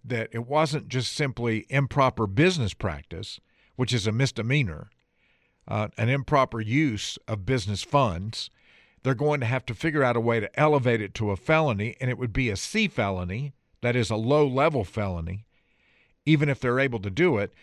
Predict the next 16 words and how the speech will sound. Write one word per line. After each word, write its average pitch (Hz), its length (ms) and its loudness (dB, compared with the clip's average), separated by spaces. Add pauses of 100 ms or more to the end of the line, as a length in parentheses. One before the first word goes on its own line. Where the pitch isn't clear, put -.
(280)
to 135 100 0
say 147 540 0 (120)
that 120 320 -2
it 139 160 -6
was 104 160 -4
used 135 280 0
to 113 80 -4
cover 120 360 0
up 113 300 -2
something 135 440 -2
that 110 120 -4
was 120 140 -6
happening 110 420 0
in 101 80 0
a 95 60 -2
campaign. 120 680 0